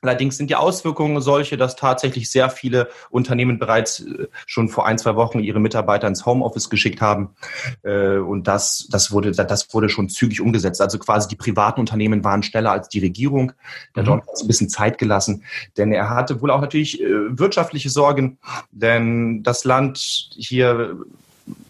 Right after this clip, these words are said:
Speaker 1: die Gastronomie ist ein sehr großer Treiber und wenn, dass er diese schließen musste auf den letzten Drücker,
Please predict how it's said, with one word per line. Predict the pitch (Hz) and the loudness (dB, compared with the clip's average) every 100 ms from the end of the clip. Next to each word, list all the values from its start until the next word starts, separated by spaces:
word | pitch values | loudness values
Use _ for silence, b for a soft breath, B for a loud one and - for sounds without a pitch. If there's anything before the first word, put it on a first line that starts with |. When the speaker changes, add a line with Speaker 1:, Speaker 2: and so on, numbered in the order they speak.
| - - - - | -16 -16 -10 -4
Speaker 1:
die | 120 | 0
Gastronomie | 135 - 139 131 139 | 0 -2 0 2 2
ist | 127 | 0
ein | 123 123 | 0 0
sehr | 104 131 | 2 0
großer | 127 123 135 123 - | 2 -2 2 0 0
Treiber | - 117 147 156 156 156 B B B B - | -2 0 2 2 0 -2 B B B B -4
und | 113 117 110 | 0 2 2
wenn, | 113 123 107 | 0 2 0
dass | 110 113 117 | 0 0 2
er | 127 | 0
diese | 117 131 127 | 2 0 0
schließen | - 139 139 131 | 0 -2 2 2
musste | 135 135 | 2 0
auf | 113 | 0
den | 123 | 2
letzten | 113 117 - | 0 0 0
Drücker, | 110 120 120 110 | -2 0 0 0